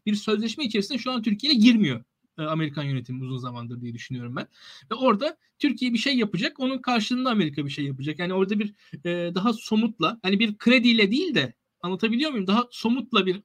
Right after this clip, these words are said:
takas <laughs> sistemi neredeyse artık geçerli diye düşünüyorum. Ne yazık ki ilişkilerde. E, yani bir sözünün bir kağıt, e, üzerine attığınız imzanın şu an Türkiye Cumhuriyeti olarak ne yazık ki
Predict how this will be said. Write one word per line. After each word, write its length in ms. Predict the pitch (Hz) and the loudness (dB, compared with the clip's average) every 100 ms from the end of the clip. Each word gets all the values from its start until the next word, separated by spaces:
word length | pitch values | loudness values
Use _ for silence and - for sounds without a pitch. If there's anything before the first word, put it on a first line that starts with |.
| - | -10
takas 380 | 190 - 254 - - | -2 2 2 0 -14
<laughs> 140 | 180 - | -16 -8
sistemi 420 | 208 - 220 196 | -8 2 4 6
neredeyse 380 | 190 165 156 165 | 4 2 0 -2
artık 300 | 147 151 147 | -4 -4 -4
geçerli 420 | 143 147 143 139 | 0 0 0 0
diye 140 | 135 | -2
düşünüyorum. 360 | 127 - 131 143 | -4 -6 -4 -2
Ne 40 | |
yazık 240 | 156 131 - | -2 -4 -10
ki 80 | |
ilişkilerde. 760 | 139 139 135 - 131 127 180 - _ - - 139 | -8 -6 -6 -6 -6 -2 -4 -4 _ -20 -20 -6
E, 60 | 156 | -4
yani 500 | 147 139 143 156 175 | -2 -2 -2 -2 -2
bir 180 | 208 - - _ - | -4 -6 -20 _ -16
sözünün 600 | - 208 196 226 240 233 | -2 0 2 -2 -4 -4
bir 160 | 202 208 | -4 -2
kağıt, 360 | 220 233 - _ _ _ - - | 0 -2 -2 _ _ _ -18 -8
e, 340 | 160 156 151 147 143 _ 147 | -4 -4 -4 -8 -12 _ -10
üzerine 340 | 185 190 208 214 | 0 2 2 0
attığınız 500 | 202 - 220 226 220 | -2 -2 -4 -2 2
imzanın 500 | 196 185 156 170 - | 2 2 0 -2 -10
şu 180 | - 208 | -6 0
an 140 | 196 196 | 0 0
Türkiye 300 | 202 208 170 | -4 -4 -4
Cumhuriyeti 360 | 185 180 196 | -4 -4 -2
olarak 360 | 180 151 202 202 | -4 -4 -6 0
ne 60 | |
yazık 260 | 196 160 143 | 0 -2 -6
ki 160 | 247 | -10